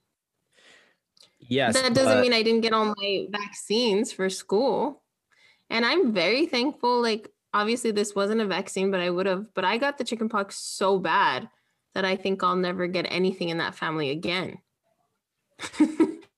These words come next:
Speaker 1: Well,
Speaker 2: And that
Speaker 1: I
Speaker 2: would be
Speaker 1: mean
Speaker 2: like a vaccine, getting something that bad and surviving. You know what I mean? So, like, I, whatever.
Speaker 1: Well, I mean, I,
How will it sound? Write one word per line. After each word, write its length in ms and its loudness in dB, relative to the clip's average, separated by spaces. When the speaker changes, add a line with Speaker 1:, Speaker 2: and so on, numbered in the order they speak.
Speaker 1:
Well, 140 4
Speaker 2:
And 120 6
that 120 2
Speaker 1:
I 0 -
Speaker 2:
would 140 4
be 100 4
Speaker 1:
mean 80 6
Speaker 2:
like 220 0
a 140 0
vaccine, 760 -2
getting 300 2
something 320 0
that 160 2
bad 240 0
and 140 0
surviving. 500 -2
You 80 2
know 80 2
what 80 2
I 180 -2
mean? 220 -2
So, 220 -2
like, 200 0
I, 260 -4
whatever. 420 -4
Speaker 1:
Well, 140 4
I 120 4
mean, 300 0
I, 140 -2